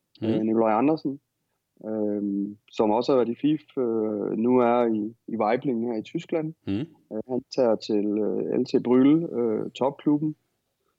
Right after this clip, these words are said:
Speaker 2: Øh, de, de mesterskabsholdet, øh, fra sidste sæson, som,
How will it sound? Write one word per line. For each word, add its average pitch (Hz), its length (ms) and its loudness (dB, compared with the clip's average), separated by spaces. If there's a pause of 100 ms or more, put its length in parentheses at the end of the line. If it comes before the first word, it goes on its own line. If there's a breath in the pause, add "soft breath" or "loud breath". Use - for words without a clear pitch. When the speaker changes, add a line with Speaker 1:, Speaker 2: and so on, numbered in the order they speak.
(160)
Speaker 2:
Øh, 92 460 -6 (180)
de, 104 360 -2
de 123 60 0
mesterskabsholdet, 117 1160 0
øh, 104 300 -4
fra - 120 -14
sidste 120 360 -8
sæson, 113 500 0
som, 110 440 -2